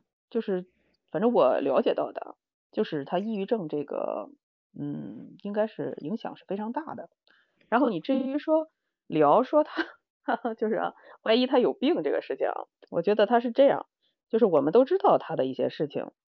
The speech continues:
包括他跟那个唐鹤德先生的一些事情。那假如说，我们就是说，假如说，呃，那哥哥他是因为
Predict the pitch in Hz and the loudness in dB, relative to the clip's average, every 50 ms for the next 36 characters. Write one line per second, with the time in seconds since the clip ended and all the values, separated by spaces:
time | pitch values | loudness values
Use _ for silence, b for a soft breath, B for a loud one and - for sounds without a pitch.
0 | _ _ - 196 202 202 220 165 151 180 165 151 170 165 165 170 160 151 143 - | _ _ 0 0 2 2 2 0 2 0 -4 -6 -6 -6 -6 -6 -10 -10 -10 -10
1 | - 69 57 - - - - 151 147 175 156 139 117 139 160 - 180 180 185 147 | -8 -8 -6 -6 -8 -10 -12 -12 -8 -6 -6 -4 -4 -6 -6 -8 -10 -10 -10 -10
2 | 131 127 131 - 117 131 - - 139 - - - - _ _ _ b b b b | -12 -12 -12 -10 -12 -12 -12 -14 -16 -16 -18 -20 -20 _ _ _ b b b b
3 | b b b b - 233 247 220 208 202 - - 143 123 - 127 131 135 156 233 | b b b b -4 -2 -2 -2 -2 -4 -6 -8 -8 -8 -8 -12 -10 -8 -8 -8
4 | 247 - 156 127 117 71 - - - - - 147 165 175 180 165 151 160 160 160 | -6 -4 -4 -4 -4 -4 -6 -12 -14 -14 -12 -10 -8 -6 -4 -4 -4 -4 -6 -6
5 | _ - 143 131 - - 123 123 127 156 190 - - 143 123 - - _ _ _ | _ -12 -14 -14 -12 -14 -16 -12 -10 -10 -8 -8 -8 -8 -8 -8 -10 _ _ _
6 | _ _ _ _ _ _ _ - - 143 139 139 139 143 147 143 139 135 90 73 | _ _ _ _ _ _ _ -8 -6 -4 -4 -4 -4 -4 -4 -4 -6 -6 -8 -10
7 | - - - _ - - 147 151 - 120 - - 139 143 147 - 143 139 143 156 | -10 -10 -12 _ -10 -8 -8 -6 -6 -6 -4 -4 -4 -4 -4 -6 -10 -10 -8 -8
8 | 165 160 143 135 131 143 151 - | -8 -6 -6 -6 -6 -6 -8 -10